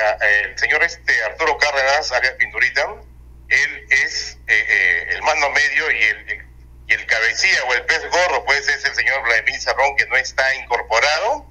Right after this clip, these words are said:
en esta organización criminal. Él debería tener, pues, eh, ser incorporado.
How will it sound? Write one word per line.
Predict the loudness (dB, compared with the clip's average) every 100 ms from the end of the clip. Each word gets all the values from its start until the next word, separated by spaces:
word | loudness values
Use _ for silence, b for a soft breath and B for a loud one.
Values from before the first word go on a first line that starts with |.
| -20 -20 -20 -20 -10
en | -4 0
esta | 0 0 -2 0 0
organización | 0 2 2 0 0 -2 0
criminal. | -2 0 0 0 -2 0
Él | 0 0
debería | -2 0 0 0 -2 -4
tener, | -2 -2 -2
pues, | -2 -4 -4 -12 -18 -20 -20 -2
eh, | -2 0
ser | -2 -2
incorporado. | -2 -4 0 2 2 0 -2 -6